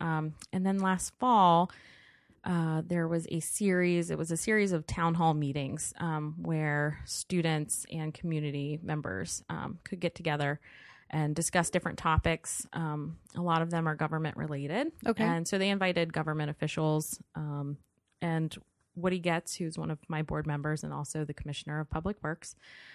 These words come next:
Speaker 1: uh, sat down with, you know, he was talking to some students and they said, "Oh, there's nowhere to eat in Frostburg. There's nothing to do in Frostburg." And
Speaker 2: Mm-hmm.
Speaker 1: so it led to this big discussion of, well,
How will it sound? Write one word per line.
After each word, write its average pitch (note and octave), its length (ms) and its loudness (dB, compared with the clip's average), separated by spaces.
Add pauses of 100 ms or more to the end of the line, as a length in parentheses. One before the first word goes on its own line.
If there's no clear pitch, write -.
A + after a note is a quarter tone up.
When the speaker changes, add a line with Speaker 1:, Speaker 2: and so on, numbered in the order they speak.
(260)
Speaker 1:
uh, D#3 200 0
sat G3 240 2
down F3+ 280 6
with, F3 140 4 (260)
you F3+ 120 0
know, D#3 140 0
he D#3+ 180 -4 (440)
was F#3 160 0
talking G#3+ 320 2
to F#3 80 -6
some E3+ 160 -4
students B3+ 640 2
and F#3+ 100 0
they F3+ 80 0
said, F3+ 260 0
"Oh, C#4 280 6
there's G#3 280 2
nowhere F#3+ 300 0
to E3+ 180 -6
eat C4 180 -4
in G3+ 100 -4
Frostburg. D#3+ 640 -4
There's D#3 240 -4
nothing G#3+ 300 0
to G#3+ 100 -2
do B3+ 240 2
in G#3+ 120 4
Frostburg." D3+ 760 0
And D3+ 200 0
Speaker 2:
Mm-hmm. G#3 80 -4 (260)
Speaker 1:
so A3 160 4
it A3 100 8
led A#3+ 280 6
to C#4 100 2
this G#3+ 200 0
big E3+ 220 -2
discussion D3+ 720 -2
of, C#3+ 380 -2
well, C#3+ 240 0